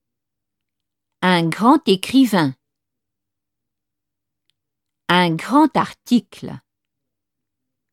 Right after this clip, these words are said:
Un grand amour. Un grand art.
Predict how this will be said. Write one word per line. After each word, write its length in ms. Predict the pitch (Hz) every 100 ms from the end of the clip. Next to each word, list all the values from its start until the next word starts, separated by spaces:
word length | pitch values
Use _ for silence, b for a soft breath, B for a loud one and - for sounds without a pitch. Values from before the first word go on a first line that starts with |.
| _ _ _ _ _ -
Un 260 | 170 165 160
grand 380 | 175 247 269 208
amour. 880 | 151 170 202 180 156 131 117 113 - _ _ _ _ _ _ _ _ _ _ _ _ _ _ _ _ _ _ _ _ -
Un 220 | 165 165
grand 440 | 160 208 196 190 -
art. 840 | 180 165 139 131 123 123 131 120